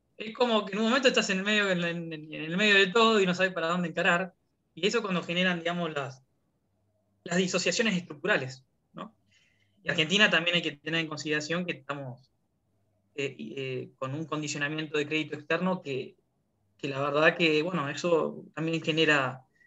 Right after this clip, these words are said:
problemáticas de decisión y erróneas con respecto a las temáticas de,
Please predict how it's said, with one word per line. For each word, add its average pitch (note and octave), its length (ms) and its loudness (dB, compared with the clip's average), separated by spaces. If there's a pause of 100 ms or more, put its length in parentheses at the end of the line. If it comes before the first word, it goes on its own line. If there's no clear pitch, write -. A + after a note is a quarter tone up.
(240)
problemáticas C#3+ 600 0
de C#3+ 60 4
decisión F3+ 540 6
y C3+ 300 0
erróneas C#3+ 720 6 (380)
con C#3 120 -6
respecto C3+ 420 -6
a C#3 60 4
las B2+ 220 -4
temáticas C#3 500 -4
de, A#2+ 220 -6